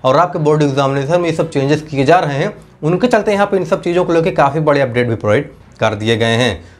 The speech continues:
मैं आपको बता दूं, जिस प्रकार से board examination में इन सभी चीज़ों में कन्फर्मेशन के साथ बातें बोली गई हैं, वह काफ़ी shocking है, काफ़ी चौंकाने वाली है। साथ ही साथ आपके जो pre board examinations होंगे,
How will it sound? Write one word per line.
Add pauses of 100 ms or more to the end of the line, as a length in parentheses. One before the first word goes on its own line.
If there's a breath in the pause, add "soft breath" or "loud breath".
(120)
मैं
आपको
बता
दूं,
जिस
प्रकार
से
board
examination
में
इन
सभी
चीज़ों
में
कन्फर्मेशन
के
साथ
बातें
बोली
गई
हैं, (320 loud breath)
वह
काफ़ी
shocking
है,
काफ़ी
चौंकाने
वाली
है।
साथ
ही
साथ
आपके
जो
pre
board
examinations
होंगे,